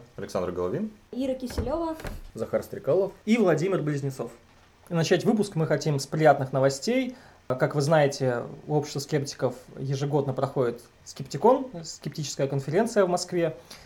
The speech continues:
Speaker 4: И в этом году, скорее всего, оно тоже состоится на том же месте, где и в том году, в культурном центре Архе, либо в последние выходные ноября, либо в первые выходные декабря. Так что готовьтесь,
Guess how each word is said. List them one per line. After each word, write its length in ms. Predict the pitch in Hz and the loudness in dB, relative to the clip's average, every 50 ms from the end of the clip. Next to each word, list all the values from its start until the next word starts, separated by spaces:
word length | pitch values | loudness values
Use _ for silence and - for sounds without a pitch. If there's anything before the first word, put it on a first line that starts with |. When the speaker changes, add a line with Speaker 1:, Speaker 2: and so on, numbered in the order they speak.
| - - - | -10 -8 -2
Speaker 4:
И 240 | - 190 202 202 185 | 2 6 8 8 8
в 60 | 156 | 8
этом 240 | 175 180 - 156 143 | 8 6 6 4 2
году, 540 | 139 151 143 175 214 220 202 165 139 - - - - - - - - | 2 2 4 6 6 6 6 4 2 -4 -12 -18 -20 -20 -18 -16 -16
скорее 340 | - - - 143 147 147 | -10 -2 0 2 2 2
всего, 220 | 135 - - 139 135 | 2 2 4 4 4
оно 120 | 131 139 | 4 4
тоже 220 | 139 143 131 131 135 | 2 0 0 -2 -4
состоится 760 | - - - - 143 170 226 233 - - 220 214 208 208 - - - - - - | -6 -4 0 0 2 2 2 0 2 4 4 4 4 2 -4 -16 -20 -20 -10 -4
на 100 | - 156 | -2 0
том 160 | 151 - 156 147 | 2 4 2 4
же 100 | 151 156 | 4 2
месте, 540 | 156 151 143 147 - - 135 123 117 120 - - - | 2 2 0 -2 -4 -4 -4 -4 -4 -8 -14 -16 -12
где 160 | 139 131 143 | -6 -2 0
и 40 | 135 | 0
в 80 | 131 - | 0 0
том 140 | - 131 131 | -2 -2 0
году, 400 | 127 143 135 135 135 127 127 - - - | 2 2 2 2 2 0 0 -6 -12 -10
в 220 | - 127 - - - | -10 -10 -8 -10 -12
культурном 480 | - - 160 143 - 170 151 147 139 139 | -6 -4 -4 0 0 0 0 0 0 0
центре 320 | - 147 139 135 135 135 | 0 -2 -2 0 0 -2
Архе, 460 | 135 139 139 135 - - 208 269 269 - - - _ - - | 0 0 -2 -2 2 2 2 2 0 -4 -14 -20 _ -14 -6
либо 280 | 175 160 190 202 170 170 | -2 2 2 4 4 2
в 80 | - | 4
последние 400 | - 160 - - 180 160 156 156 | 2 2 2 2 0 0 2 0
выходные 340 | 151 139 156 147 160 233 254 | 0 2 2 2 4 4 4
ноября, 380 | 220 185 165 151 147 147 143 127 | 4 4 2 2 2 4 4 4
либо 220 | 151 208 196 165 | 4 4 0 0
в 40 | - | -2
первые 280 | - 165 180 165 151 139 | 0 0 0 2 0 -2
выходные 280 | 139 - 135 131 151 | 0 0 0 0 0
декабря. 520 | 143 135 135 - 135 127 - 123 - - - - _ _ - | 0 -2 -2 -2 0 0 2 0 0 0 -2 -12 _ _ 0
Так 160 | - 151 143 | 0 0 0
что 380 | - - - 139 123 120 120 - | 0 -4 0 0 0 0 -2 -6
готовьтесь, 760 | - - 135 - 202 240 240 - - 190 175 - - - - | -4 -4 0 4 4 4 4 2 -4 -4 -4 -6 -10 -14 -14